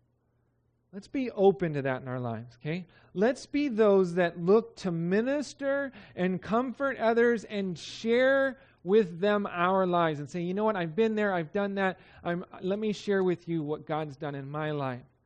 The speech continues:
'cause I think it will be a comfort and encouragement to you."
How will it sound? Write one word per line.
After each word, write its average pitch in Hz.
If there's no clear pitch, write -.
'cause 151
I 151
think 175
it 160
will 143
be 135
a 123
comfort 151
and 120
encouragement 123
to -
you." 120